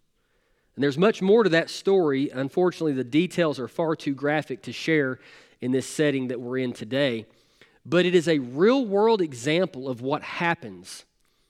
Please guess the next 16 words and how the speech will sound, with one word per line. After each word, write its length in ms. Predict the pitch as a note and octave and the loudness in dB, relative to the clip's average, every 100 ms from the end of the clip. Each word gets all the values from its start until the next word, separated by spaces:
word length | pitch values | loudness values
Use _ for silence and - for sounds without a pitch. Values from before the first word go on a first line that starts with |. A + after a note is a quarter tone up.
| _ _ _ _ - | _ _ _ _ -6
when 340 | C3+ D3+ C#3 | 0 2 2
people 720 | C#3+ - G3+ G#3 G#3 F3+ D3+ _ | -4 -4 -4 0 0 0 -2 _
profess 920 | - C#3+ - F#3 E3+ B2+ - - - - _ _ _ B2+ | -12 -12 -4 0 2 0 -4 -16 -18 -20 _ _ _ -4
a 80 | |
lie 600 | A#2+ A#2 C3+ C#3 B2 A2 A2 | -2 2 2 4 2 -2 -8
as 240 | G#2+ - | -12 -12
truth, 560 | - C3+ A2 F#2 - _ _ _ _ _ _ _ _ - | -12 -8 -8 -10 -18 _ _ _ _ _ _ _ _ -4
when 140 | C#3 | -2
people 320 | F3+ G3+ E3 | 0 0 -2
captivate 880 | - F3+ G3 - F#3 F#3+ F#3+ F#3+ D#3 | -4 0 0 0 -2 2 2 0 -2
the 80 | C#3 | -2
minds 600 | C#3 D#3 E3+ F3 E3+ D3 | 2 2 2 2 -2 -4
of 100 | C3+ | -4
other 220 | D3+ D#3 | -2 -2
human 300 | C3+ D#3 C#3 | 0 0 0
beings 640 | C3+ D3 C3 B2 A#2+ - | 0 0 0 -4 -8 -12